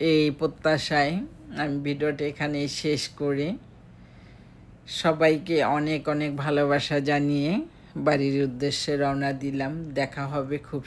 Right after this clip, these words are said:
শীঘ্রই অন্য কোনো ভিডিও নিয়ে অন্য কোথাও। অনেক অনেক ভালো থাকবেন, নিরাপদে থাকবেন, নিজের যত্ন নেবেন, নিজের পরিবারের যত্ন নেবেন। আর সময় সুযোগ পেলে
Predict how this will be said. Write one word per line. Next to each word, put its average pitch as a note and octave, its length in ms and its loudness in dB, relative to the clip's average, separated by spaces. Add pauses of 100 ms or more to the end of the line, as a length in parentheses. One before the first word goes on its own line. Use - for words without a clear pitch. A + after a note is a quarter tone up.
শীঘ্রই C#3 460 -2 (300)
অন্য C#3 200 0 (160)
কোনো C3+ 200 -2 (140)
ভিডিও C#3 320 -2 (140)
নিয়ে C3+ 240 -2 (260)
অন্য C#3 220 0 (200)
কোথাও। D3+ 360 -6 (1600)
অনেক E3+ 200 4 (100)
অনেক E3 160 4 (140)
ভালো D3+ 200 4 (120)
থাকবেন, D3 360 2 (120)
নিরাপদে C#3+ 560 2 (120)
থাকবেন, C#3+ 400 -2 (160)
নিজের C#3+ 300 0 (120)
যত্ন C#3 260 -2 (140)
নেবেন, C#3+ 260 0 (100)
নিজের C#3+ 240 0 (100)
পরিবারের D3 580 2
যত্ন D3+ 320 -4 (160)
নেবেন। D3 280 0 (540)
আর D3 120 4 (280)
সময় E3 400 2 (160)
সুযোগ F3 320 0 (140)
পেলে D#3 320 2